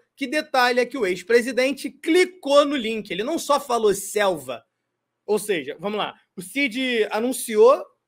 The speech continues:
o, o kit rosé, né, dado pelos Emirados Árabes ou Arábia Saudita. Em breve saberemos. <laughs> É, é que eu não lembro agora. Acho que é, acho que é Arábia Saudita.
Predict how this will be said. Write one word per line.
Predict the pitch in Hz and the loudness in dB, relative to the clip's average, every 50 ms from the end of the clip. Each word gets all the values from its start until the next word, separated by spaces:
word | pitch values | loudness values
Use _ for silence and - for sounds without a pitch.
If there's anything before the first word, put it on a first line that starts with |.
| _ _ _ _ _ _ - | _ _ _ _ _ _ -8
o, | - 185 185 180 180 180 180 196 | -4 -2 -2 -2 -2 -4 -6 -8
o | 185 180 | -10 -10
kit | - 208 202 - - - 196 | -8 -10 -10 -10 -8 -8 -6
rosé, | 165 180 190 175 165 135 - - 175 175 156 - - _ _ _ _ _ _ _ _ _ _ _ - | -2 -2 -2 -2 -2 -6 -6 -2 -2 -2 -2 -2 -8 _ _ _ _ _ _ _ _ _ _ _ -12
né, | 156 165 185 190 185 175 _ | -8 -6 -4 -6 -6 -8 _
dado | 147 180 196 214 214 185 170 185 190 | 0 4 6 6 6 4 2 -4 -8
pelos | 180 - 180 180 185 180 180 180 180 175 175 165 170 165 180 | -6 -4 -2 0 0 0 -2 -4 -4 -4 -4 -6 -6 -4 -4
Emirados | 190 185 185 180 196 214 226 185 180 170 180 - | -4 -2 -2 0 0 0 0 -2 -6 -10 -8 -4
Árabes | 208 208 247 247 208 185 156 156 151 - - - - - _ _ _ _ _ _ _ _ | -2 -2 -2 -2 -4 -6 -8 -12 -16 -16 -18 -20 -20 -20 _ _ _ _ _ _ _ _
ou | - 175 | -8 -8
Arábia | 180 180 170 165 160 151 | -6 -6 -6 -8 -8 -10
Saudita. | - 175 160 143 131 143 135 - _ 143 - _ _ _ _ _ _ - | -10 -12 -12 -14 -14 -18 -20 -20 _ -20 -20 _ _ _ _ _ _ -12
Em | 185 185 175 | -10 -8 -6
breve | 180 196 196 208 220 190 | -2 0 0 0 0 -2
saberemos. | 180 220 214 202 185 180 160 143 127 - - - _ _ _ _ - - _ _ _ - | -4 -6 -4 -2 -2 -2 -4 -6 -8 -14 -20 -20 _ _ _ _ -20 -20 _ _ _ -18
<laughs> | - - - 160 - - - - - - - - | -14 -12 -10 -10 -10 -10 -14 -20 -20 -18 -8 -2
É, | 151 151 156 151 135 160 | 2 4 4 4 6 4
é | 180 | 4
que | 185 | 4
eu | 202 | 2
não | 214 208 | 0 0
lembro | 196 196 190 185 | 0 0 0 0
agora. | 170 156 143 135 123 127 _ _ _ _ _ _ _ _ | -2 -2 -2 -4 -4 -8 _ _ _ _ _ _ _ _
Acho | - 151 147 - - | -6 -6 -6 -4 -2
que | 185 | 0
é, | 175 170 - | 0 0 0
acho | 165 165 - - | -2 -6 -4 -2
que | 185 | -2
é | 175 170 | 0 0
Arábia | 165 170 170 170 | 0 -2 -4 -4
Saudita. | 165 - 165 135 135 131 - | -4 -6 -6 -6 -8 -12 -16